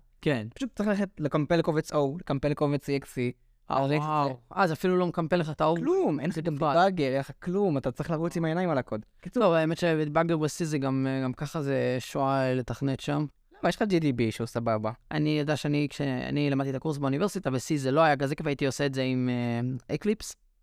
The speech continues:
Speaker 2: אוקיי. לא, אקליפס זה של ג'אווה.
Speaker 1: לא, אבל יש להם גם ל-C.
Speaker 2: יש להם גם ל-C, וואו.
Speaker 1: יש להם גם ל-C.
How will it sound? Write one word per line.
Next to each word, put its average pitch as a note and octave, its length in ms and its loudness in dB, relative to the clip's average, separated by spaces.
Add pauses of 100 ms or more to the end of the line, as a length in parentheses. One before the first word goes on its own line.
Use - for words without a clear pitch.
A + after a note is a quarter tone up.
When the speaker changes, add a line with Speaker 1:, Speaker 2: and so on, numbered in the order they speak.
(140)
Speaker 2:
אוקיי. B2+ 340 -2
לא, B2+ 260 4
אקליפס C3 320 -4
זה E3+ 40 -8
של D#3+ 140 -4
ג'אווה. C3 340 2 (300)
Speaker 1:
לא, C3 200 4
אבל A2+ 120 2
יש B2+ 120 -4
להם B2+ 120 0
גם A2 140 0
ל-C. G#2+ 240 -6
Speaker 2:
יש E3 140 0
להם D3 80 2
גם C3+ 80 0
ל-C, B2 200 -6
וואו. D3+ 140 -4
Speaker 1:
יש C#3 120 -8
להם B2+ 100 -4
גם - 100 -6
ל-C. F#3+ 320 -2